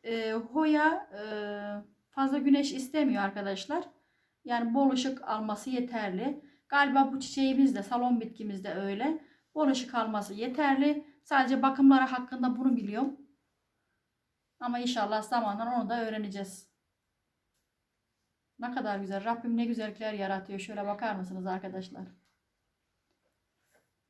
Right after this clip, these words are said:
Harika. Evet, bu prensesimiz de evimizin yeni prensesleri.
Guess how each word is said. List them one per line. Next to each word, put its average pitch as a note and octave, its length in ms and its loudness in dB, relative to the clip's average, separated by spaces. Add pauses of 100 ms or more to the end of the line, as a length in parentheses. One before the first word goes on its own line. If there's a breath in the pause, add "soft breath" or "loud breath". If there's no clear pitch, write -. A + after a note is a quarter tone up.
(3000)
Harika. F3+ 520 -10 (2250)
Evet, F#3+ 300 -12
bu C4+ 100 -10
prensesimiz G3 680 -6
de - 80 -8
evimizin C4+ 400 2
yeni A#3 320 4
prensesleri. G3+ 1080 -6